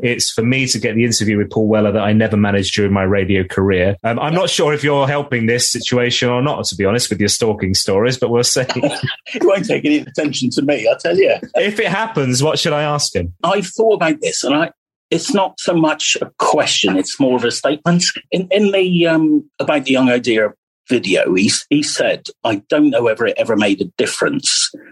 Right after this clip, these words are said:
Speaker 2: letting people into the sound checks, but, like, it made a t-, complete difference."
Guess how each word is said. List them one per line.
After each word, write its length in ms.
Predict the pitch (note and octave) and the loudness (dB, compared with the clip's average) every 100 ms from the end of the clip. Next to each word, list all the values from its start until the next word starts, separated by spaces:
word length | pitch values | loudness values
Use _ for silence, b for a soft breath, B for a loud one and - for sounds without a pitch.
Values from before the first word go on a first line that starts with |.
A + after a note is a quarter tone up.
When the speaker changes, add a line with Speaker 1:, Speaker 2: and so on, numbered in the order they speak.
| B | B
Speaker 2:
letting 380 | C3 B2 - B2+ | -2 0 0 -4
people 380 | - A2+ - G#2 | -4 -4 0 2
into 340 | G2+ G#2 - F#2 | 4 2 2 2
the 120 | F#2 | 2
sound 360 | - B2 B2+ G#2 | 0 2 2 2
checks, 480 | - - - - - | -2 -4 -4 -4 -2
but, 260 | A#2 G#2+ - _ _ - | 0 0 -2 _ _ -2
like, 340 | C3+ A#2 - - | 0 0 -6 -4
it 140 | C3+ B2+ | -6 -2
made 360 | D#3+ D#3+ C3+ G#2+ | 0 2 2 -2
a 60 | |
t-, 280 | - - - - | -6 -6 -4 0
complete 800 | D3+ D3+ - - E3+ D#3+ D3 | 2 2 -2 -2 2 2 0
difference." 460 | - - - - | -4 -4 -2 -2